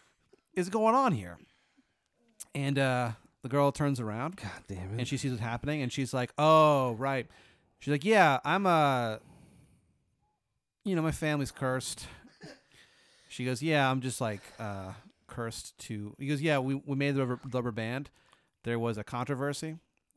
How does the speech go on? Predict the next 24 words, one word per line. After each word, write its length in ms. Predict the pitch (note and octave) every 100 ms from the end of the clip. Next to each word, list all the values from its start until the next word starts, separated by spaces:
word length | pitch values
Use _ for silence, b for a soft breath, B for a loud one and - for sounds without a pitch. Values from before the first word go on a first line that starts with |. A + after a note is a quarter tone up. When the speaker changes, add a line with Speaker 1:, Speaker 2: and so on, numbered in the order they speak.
| _ _ - _ -
Speaker 2:
A 100 | A#2
rubber 240 | A#2 A#2
band 260 | A2 A2+ A#2
controversy? 540 | A#2+ A2+ B2 B2+ C#3+
Speaker 1:
Yeah, 200 | C3+ D#2 -
between, 540 | - - B2+ A#2 A2 G#2
uh, 500 | G2+ G2 G2+ G#2 G2+ -
her 140 | A#2+
family 460 | A2 A#2+ A2+ G#2+ G#2
and, 120 | G#2
like, 200 | G2 F#2+
this 140 | G#2+ -
person 400 | D#3+ D3 - B2
who 80 |
Speaker 2:
The 80 | G#2+
Speaker 1:
claimed 180 | G2+ G2+
to 40 | A2
Speaker 2:
Roosevelts? 500 | G#2+ G#2+ A2 - -
Speaker 1:
have 120 | A2+
helped 320 | - A2+ -
them 260 | G#2+ G2 G2+
and 80 | G2+
stuff, 380 | - G2+ F#2+ -
yeah. 240 | E2+